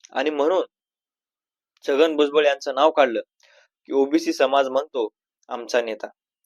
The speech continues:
आणि ओबीसी समाजच नव्हे तर महाराष्ट्रातील जे काही गोरगरीब आहेत, पाठीमागे राहणारे लोक आहेत, ते नाव घेतात छगन भुजबळ यांचं. आणि त्या छगन भुजबळांविषयी एक धक्कादायक माहिती म्हणजे त्यांच्या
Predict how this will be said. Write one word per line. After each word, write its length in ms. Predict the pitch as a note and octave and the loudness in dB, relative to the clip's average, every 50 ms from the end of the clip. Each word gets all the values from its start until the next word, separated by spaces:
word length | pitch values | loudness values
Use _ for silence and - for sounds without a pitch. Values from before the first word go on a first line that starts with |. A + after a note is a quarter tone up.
| _ _ _ _ _ _ _ - | _ _ _ _ _ _ _ -12
आणि 140 | B2 B2+ C3 | -8 -4 -2
ओबीसी 360 | B2+ C3 C3+ C#3 D#3 D3+ D3+ | -2 -2 -2 -2 -4 -6 -4
समाजच 400 | C#3 C#3 C3+ C#3 D3 D3 D3+ C#3+ - | -2 -2 2 2 2 2 2 -2 -4
नव्हे 280 | C#3+ B2+ A#2+ A2+ G#2+ - _ _ _ _ _ _ _ _ | -4 -4 -4 -4 -6 -10 _ _ _ _ _ _ _ _
तर 80 | - A#2 | -14 -12
महाराष्ट्रातील 760 | A#2 A#2 A#2+ B2+ C#3 C#3+ C#3 - - A#2 A#2+ - C3+ C#3 C#3+ C3 | -10 -6 -4 -2 -2 -4 -4 -2 -2 -2 -2 -2 -4 -6 -6 -6
जे 120 | B2 B2 | -8 -4
काही 200 | - C3 C3 C3 | 0 2 2 2
गोरगरीब 540 | C3 B2 A#2+ C3 C3 B2 B2+ A#2+ B2 - B2 | 2 0 -4 -4 -2 -2 -2 -2 -2 -2 -2
आहेत, 160 | A#2+ A#2+ A#2+ _ _ | -4 -4 -4 _ _
पाठीमागे 440 | - A2+ A2 C3 C3 C3 C3 B2 C3 | -12 -10 -8 -8 -6 -6 -4 -4 -4
राहणारे 300 | B2 A#2+ A#2+ C3 B2+ B2+ A#2 | -4 -4 -6 -10 -10 -6 -4
लोक 220 | A#2 B2 C3 - | -2 -4 -2 -2
आहेत, 140 | C#3+ B2 G#2+ - _ _ _ _ _ _ _ _ _ _ _ _ _ _ _ _ _ - | -2 -2 -2 -4 _ _ _ _ _ _ _ _ _ _ _ _ _ _ _ _ _ -10
ते 60 | C#3 | -8
नाव 220 | B2+ B2+ C3 C3+ B2+ | -2 0 0 0 0
घेतात 280 | B2 A#2+ - B2+ B2+ - | -2 -4 -4 -6 -8 -8
छगन 320 | - - A#2 A2+ A#2+ A#2 A2 | -8 -8 -4 -4 -4 -4 -4
भुजबळ 340 | G#2+ A2+ G#2+ A2 A#2 A2 G#2+ | -6 -8 -6 -4 -2 -2 -2
यांचं. 260 | G#2 - _ _ _ _ _ _ _ _ _ _ _ _ _ _ _ _ _ _ _ _ - | -2 -4 _ _ _ _ _ _ _ _ _ _ _ _ _ _ _ _ _ _ _ _ -14
आणि 140 | B2+ C3 C#3+ | -12 -6 0
त्या 180 | C#3 F3 F#3+ F#3 | 2 2 2 2
छगन 300 | - E3 D3 E3 E3+ E3+ | 4 2 4 2 2 2
भुजबळांविषयी 800 | D#3+ D#3+ D#3 D3+ D#3+ D#3+ D#3+ D#3+ D#3+ D#3+ D#3 - - E3 E3 D#3+ | 2 2 2 4 4 4 4 4 0 -2 -8 -4 -2 0 2 4
एक 120 | D#3+ D#3 - _ _ - | 4 2 0 _ _ -16
धक्कादायक 440 | A#2+ A#2+ - D3+ D3+ D#3 D#3 D#3+ D#3+ D3+ | -16 -14 -10 -6 -2 0 0 0 0 -4
माहिती 260 | C3+ C3 C3+ C3+ D3+ | -10 -10 -10 -10 -10
म्हणजे 340 | D3 D3 C#3+ C3 A#2 A#2 A2 - _ _ _ _ _ _ _ _ _ _ _ _ _ _ _ _ _ _ - | -8 -8 -8 -8 -8 -12 -12 -14 _ _ _ _ _ _ _ _ _ _ _ _ _ _ _ _ _ _ -12
त्यांच्या 380 | B2+ B2 B2+ C#3 D#3 D#3 D#3+ | -10 -8 -2 2 4 4 4